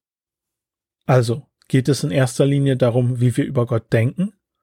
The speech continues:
Handelt es sich um eine Art Gedankenexperiment, das Vorurteile aufdecken soll und dem Leser hilft, klarer über Gott zu denken?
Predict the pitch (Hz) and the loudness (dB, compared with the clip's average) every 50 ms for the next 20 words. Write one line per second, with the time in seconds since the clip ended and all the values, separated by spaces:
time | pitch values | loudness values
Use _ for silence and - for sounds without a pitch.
0 | _ _ _ _ _ _ _ - 131 131 131 127 135 139 147 123 117 - 147 127 | _ _ _ _ _ _ _ -2 0 2 2 2 2 2 0 -2 -2 -2 -4 -4
1 | - 147 135 151 160 135 127 123 123 139 151 139 120 120 120 123 - - - - | -4 -4 -4 -2 -2 -2 0 -2 -2 -2 -2 -2 -2 -2 -2 -4 -8 -10 -4 -2
2 | 139 127 120 - 113 117 147 - 170 170 175 - - - - - - 147 151 147 | -2 0 2 0 0 0 -2 -4 -6 -8 -8 -8 -10 -12 -6 -4 -2 0 0 0
3 | 143 143 147 170 185 - - - _ _ _ _ _ - - 135 - - - - | 0 -2 -2 -4 -6 -8 -12 -18 _ _ _ _ _ -10 -8 -6 -6 -4 0 0
4 | 127 135 - 147 139 - - 147 135 127 131 - - 135 131 - - - 147 - | 0 2 2 0 -2 0 0 0 2 2 2 2 0 0 -2 -2 -2 -4 -4 -2
5 | - 143 131 - 147 143 135 139 - 156 131 120 127 120 117 113 117 123 123 120 | -2 -4 -2 0 0 0 0 -2 -4 -8 -8 -6 -4 -4 -2 2 2 2 2 2
6 | 143 135 113 117 123 139 170 - - - - - - - 127 113 117 117 127 - | 2 0 2 0 0 -2 -2 -6 -14 -20 -20 -12 -4 -2 0 0 0 0 0 -2
7 | - 143 147 139 - 143 131 - - - 143 131 135 127 131 - - 175 185 - | -2 -2 -4 -4 -4 -4 -6 -6 -8 -8 -4 -2 -2 -2 -2 -4 -8 -12 -12 -12